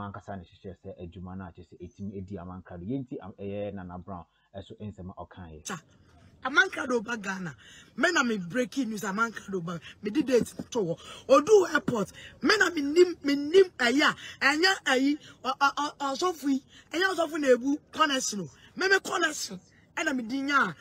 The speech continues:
Speaker 2: Aman Krado. Sɛ Aman Krado gyina airport.
Speaker 1: Okay, so abusua, eh, nsɛm kakra wei na mpɛ sɛ yɛtie na adi adanse sɛ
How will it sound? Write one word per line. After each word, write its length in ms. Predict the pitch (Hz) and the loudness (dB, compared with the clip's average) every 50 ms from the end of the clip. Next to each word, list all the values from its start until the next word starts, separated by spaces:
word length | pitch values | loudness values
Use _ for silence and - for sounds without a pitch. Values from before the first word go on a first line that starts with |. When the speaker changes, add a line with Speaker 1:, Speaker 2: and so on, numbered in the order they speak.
| - - - - - | -18 -20 -16 -6 -4
Speaker 2:
Aman 280 | 208 208 247 262 269 | -2 0 0 0 0
Krado. 420 | - - - 180 - 196 170 - - - _ - - - _ _ - - _ _ - - - - - - - - - - - - - - - | 0 0 0 2 2 0 -2 -4 -4 -6 _ -20 -20 -20 _ _ -20 -20 _ _ -20 -20 -20 -20 -20 -20 -20 -20 -20 -20 -20 -20 -20 -12 -2
Sɛ 80 | - 302 294 | 2 4 4
Aman 220 | 277 277 294 285 247 | 4 4 0 -2 0
Krado 260 | 254 247 233 226 190 | -2 0 2 2 0
gyina 240 | 160 170 175 160 170 | 0 -2 -6 -4 -2
airport. 380 | 190 202 - - - - 147 - - - - - _ _ - - _ _ - - | -2 -2 -2 -4 -8 -8 -8 -8 -12 -20 -20 -20 _ _ -20 -20 _ _ 2 4
Speaker 1:
Okay, 380 | 175 175 - - 127 113 117 117 | 4 4 4 2 -2 -2 -2 -4
so 200 | - - 143 143 | -8 -4 2 4
abusua, 580 | 139 135 131 135 123 - - 131 131 127 127 - - | 4 4 2 0 -6 -6 -6 -6 -4 -4 -6 -6 -4
eh, 320 | 120 120 120 117 113 113 113 - | -2 0 0 0 0 -2 -4 -4
nsɛm 500 | 120 120 120 - - 147 139 143 139 120 - | -6 -6 -6 -4 -2 -2 -2 -2 -6 -10 -14
kakra 400 | - 113 104 - - - 131 127 123 | -14 -14 -14 -12 -4 -2 0 0 0
wei 180 | 113 110 110 | 0 -2 -4
na 100 | 104 104 101 | -6 -6 -8
mpɛ 160 | 95 82 107 | -10 -12 -14
sɛ 160 | - - 113 101 98 | -16 -12 -10 -10 -10
yɛtie 260 | 95 _ - 107 104 | -10 _ -12 -10 -10
na 200 | 110 113 110 110 - _ - | -8 -8 -10 -12 -14 _ -14
adi 240 | 98 101 98 101 131 | -12 -10 -8 -4 -4
adanse 420 | 120 107 98 107 107 104 98 - 98 - | -4 -4 -4 -4 -6 -8 -8 -12 -14 -14
sɛ 240 | - 110 98 87 | -12 -12 -12 -12